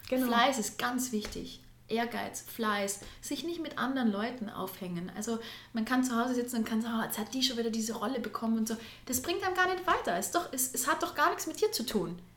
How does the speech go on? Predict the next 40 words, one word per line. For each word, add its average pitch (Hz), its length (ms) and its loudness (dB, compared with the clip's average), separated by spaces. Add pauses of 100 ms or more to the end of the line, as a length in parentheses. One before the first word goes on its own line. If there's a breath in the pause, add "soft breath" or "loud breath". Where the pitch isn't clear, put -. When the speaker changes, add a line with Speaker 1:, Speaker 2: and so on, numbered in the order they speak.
(120)
Speaker 2:
Ist 392 240 4
halt 233 140 4
jetzt 175 200 0
so. 160 280 -2
Komm, 330 200 -4 (280)
geh 285 160 -2
weiter, 277 380 0 (240)
guck - 180 -6
nach 262 140 -6
vorne, 254 360 0 (140)
wie 262 140 -2
kann 262 240 -4
ich - 160 -8
besser 202 300 -4
werden? 196 260 -8 (400 loud breath)
Und 208 140 -2
das 233 200 -2
würde 233 140 2
ich 220 120 -2
gern 208 200 -2
vielen 214 340 2
mit, 214 300 -4 (600)
mitgeben. 190 680 -2
Und, 190 320 -6
ähm, 190 300 -4 (720)
ja, 226 340 0
man 196 140 -2
muss 233 120 2
sich 220 140 -2
einen 196 120 -4
kleinen 262 400 0
Kreis 226 500 -2 (160)
an 196 140 -2
Leuten 202 260 -2
suchen, 202 320 -4
von 190 220 -8
denen 208 380 0 (520 loud breath)
einem 202 360 0
die 208 120 -2
Meinung 190 600 -4